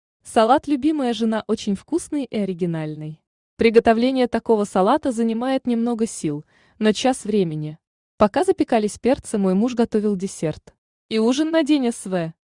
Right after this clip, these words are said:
Валентина удался. Спасибо ему за это. Желаю приятного аппетита и вам.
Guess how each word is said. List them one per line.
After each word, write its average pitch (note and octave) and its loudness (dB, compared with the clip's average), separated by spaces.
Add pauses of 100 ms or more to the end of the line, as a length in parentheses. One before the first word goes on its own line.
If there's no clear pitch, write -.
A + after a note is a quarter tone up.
(160)
Валентина A3+ 4
удался. E3 0 (360)
Спасибо - 2
ему B3+ 4
за A#3+ 2
это. F3+ 2 (380)
Желаю A#3+ 6
приятного G3+ 2
аппетита F#3+ 0
и F3+ 4
вам. D3+ -4